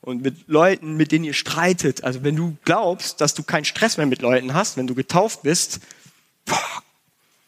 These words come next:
ich will euch ja nichts von Kirchenpolitik erzählen, von adventistischer Kirchenpolitik. Puh.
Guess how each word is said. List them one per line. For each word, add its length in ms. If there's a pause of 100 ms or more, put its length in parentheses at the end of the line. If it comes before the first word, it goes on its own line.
(520)
ich 140
will 80
euch 160
ja 100
nichts 220
von 160
Kirchenpolitik 760
erzählen, 320
von 200
adventistischer 680
Kirchenpolitik. 840 (1080)
Puh. 400